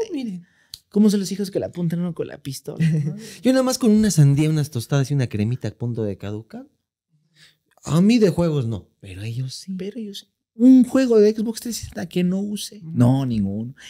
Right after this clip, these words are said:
Speaker 1: Este. No, no, este lo voy a jugar hoy. Y este. Ayer lo jugué, lo quiero repetir. Y este otro. Este no es mío.
Speaker 2: Es que soy gamer, señora.
Speaker 1: <laughs> Colecciono, colecciono, puta madre.
Speaker 2: Sí, no,
Speaker 1: No,
Speaker 2: a-,
Speaker 1: no,
Speaker 2: había
Speaker 1: no,
Speaker 2: una
Speaker 1: no.
Speaker 2: manera sutil,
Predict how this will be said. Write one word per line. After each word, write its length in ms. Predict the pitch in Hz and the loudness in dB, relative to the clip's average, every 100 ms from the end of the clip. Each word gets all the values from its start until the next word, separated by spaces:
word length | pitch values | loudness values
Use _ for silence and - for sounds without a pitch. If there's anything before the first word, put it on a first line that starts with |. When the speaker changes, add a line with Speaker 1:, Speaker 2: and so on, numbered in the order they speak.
| - | -2
Speaker 1:
Este. 480 | 247 247 - 254 - _ 160 | 0 0 -6 -16 -18 _ 2
No, 280 | 147 196 220 | 6 6 4
no, 60 | |
este 180 | 196 196 | 2 0
lo 60 | 131 | 0
voy 80 | |
a 40 | 113 | 0
jugar 140 | 120 | -2
hoy. 120 | 120 - _ _ _ _ _ - | -4 -10 _ _ _ _ _ -4
Y 180 | 196 214 | 0 0
este. 280 | 220 226 - | -2 -12 -6
Ayer 240 | 107 113 | 0 2
lo 100 | 127 | 4
jugué, 320 | 120 135 175 208 | 2 0 0 -2
lo 120 | 101 | -4
quiero 160 | 127 117 | -2 -2
repetir. 420 | 110 101 127 - _ _ _ - | -2 -8 -12 -18 _ _ _ -2
Y 180 | 202 220 | 4 4
este 360 | 233 - 202 | 2 0 0
otro. 400 | 214 247 - 240 | -2 -6 -10 -10
Este 240 | - 143 143 | 0 2 2
no 100 | 131 | 2
es 60 | |
mío. 140 | 113 113 | 0 -2
Speaker 2:
Es 60 | 180 | -2
que 60 | |
soy 140 | 190 202 | 0 2
gamer, 300 | 196 185 165 | 2 0 0
señora. 320 | 147 143 131 | 0 -2 -6
Speaker 1:
<laughs> 440 | 113 - 101 104 - _ _ _ _ _ - | -10 -12 -10 -10 -14 _ _ _ _ _ 4
Colecciono, 540 | 165 165 247 196 131 | 6 6 4 2 2
colecciono, 560 | 175 190 220 262 180 151 | 0 0 0 2 0 0
puta 220 | 165 147 | -2 -2
madre. 400 | 143 117 87 - _ _ _ | -2 -6 -10 -16 _ _ _
Speaker 2:
Sí, 120 | 160 | 2
no, 180 | 185 185 | 2 2
Speaker 1:
No, 80 | 165 | 0
Speaker 2:
a-, 300 | 156 170 151 | -2 0 0
Speaker 1:
no, 60 | 160 | 0
Speaker 2:
había 140 | 180 | 2
Speaker 1:
no, 20 | |
Speaker 2:
una 80 | 208 | 2
Speaker 1:
no. 20 | |
Speaker 2:
manera 260 | 180 156 170 | 2 0 0
sutil, 460 | 156 139 147 151 | -2 -2 -2 -4